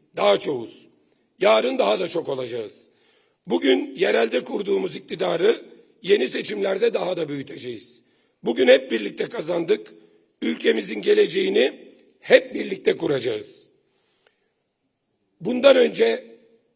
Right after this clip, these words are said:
sorulduğunda hep şöyle söylemiştim. Bir siyasi partinin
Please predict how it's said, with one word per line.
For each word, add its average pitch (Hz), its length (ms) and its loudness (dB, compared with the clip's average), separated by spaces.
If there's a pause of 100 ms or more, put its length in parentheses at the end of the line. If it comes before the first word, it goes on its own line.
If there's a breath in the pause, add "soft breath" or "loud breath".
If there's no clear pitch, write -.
(320)
sorulduğunda 247 680 6
hep 220 140 10
şöyle 180 300 0
söylemiştim. 147 720 -6 (880)
Bir 277 160 2
siyasi 233 600 0
partinin 208 720 -2